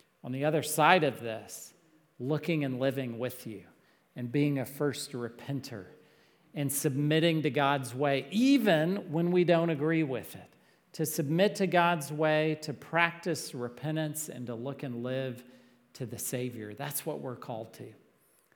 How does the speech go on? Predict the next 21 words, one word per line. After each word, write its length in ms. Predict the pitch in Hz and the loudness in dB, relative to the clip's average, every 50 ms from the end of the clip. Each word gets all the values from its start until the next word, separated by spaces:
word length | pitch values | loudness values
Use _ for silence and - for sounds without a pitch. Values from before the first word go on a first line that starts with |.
| _ _ _ _ _ _ _ - | _ _ _ _ _ _ _ -10
today 680 | - 135 110 127 131 139 139 143 143 143 143 147 143 - | -8 -8 -4 -4 -2 -2 -2 -2 -2 -2 -2 -4 -4 -6
and 140 | 127 120 | -10 -10
on 180 | 123 123 127 127 | -10 -8 -8 -8
the 80 | 123 123 | -8 -8
other 260 | 123 123 117 123 110 | -8 -8 -8 -10 -10
side 580 | - - - 135 123 123 120 117 110 107 104 98 - _ _ _ _ _ - - _ _ - | -10 -8 -6 -6 -4 -4 -6 -8 -8 -10 -12 -14 -16 _ _ _ _ _ -20 -20 _ _ -14
of 340 | - 131 123 117 113 113 110 | -10 -10 -8 -8 -10 -12 -12
this 560 | 113 117 117 113 110 113 - - - - - _ _ _ _ _ _ _ _ _ | -10 -10 -10 -10 -10 -12 -12 -12 -14 -14 -18 _ _ _ _ _ _ _ _ _
sabbatical. 760 | - - - 120 110 - 113 107 107 104 104 - - 113 107 107 - _ _ - | -18 -12 -10 -10 -8 -6 -6 -6 -6 -8 -12 -14 -14 -16 -16 -18 -20 _ _ -10
Let's 240 | 131 123 117 - - | -8 -8 -8 -8 -8
pray 200 | - 131 123 117 | -6 -4 -4 -4
together. 420 | 117 101 117 113 107 113 110 - - - _ _ _ _ _ _ _ _ _ _ _ _ _ _ _ _ _ - - - _ - | -4 -6 -8 -8 -8 -10 -14 -16 -18 -20 _ _ _ _ _ _ _ _ _ _ _ _ _ _ _ _ _ -16 -16 -14 _ 0
Lord, 300 | 147 160 170 156 135 123 | 2 4 6 6 4 4
how 220 | 123 160 175 190 | 4 4 6 6
we 220 | 190 180 156 147 | 6 4 4 4
ask 480 | 143 147 160 156 139 120 113 - - - | 4 4 2 2 0 -2 -4 -8 -8 -6
that 180 | 151 135 131 147 | -4 -4 -4 -2
you 240 | 156 160 175 185 | -2 0 0 0
would 440 | 180 160 147 147 147 143 143 143 143 - - - | 0 0 0 0 0 0 0 -2 -4 -6 -8 -8
encourage 880 | 143 131 127 123 - - - - 185 196 202 196 160 131 107 92 101 | -8 -8 -8 -8 -10 -12 -8 -4 -2 0 2 2 0 0 -2 -4 -8
us 480 | 113 107 104 104 104 107 - - - | -6 -6 -6 -8 -10 -10 -12 -12 -12